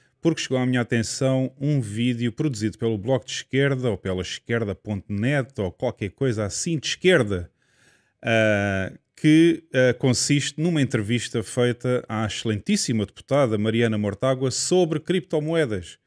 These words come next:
ou, pelas minhas palavras, Bitcoin e shitcoins.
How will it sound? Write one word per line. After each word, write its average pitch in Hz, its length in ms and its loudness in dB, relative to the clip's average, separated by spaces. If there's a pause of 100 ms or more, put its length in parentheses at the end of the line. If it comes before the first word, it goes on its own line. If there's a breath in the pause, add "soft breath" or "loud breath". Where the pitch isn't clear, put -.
(1200)
ou, 110 140 -2
pelas 104 240 -2
minhas 104 180 -2
palavras, 110 680 -2
Bitcoin 117 500 0
e 139 40 0
shitcoins. 123 840 0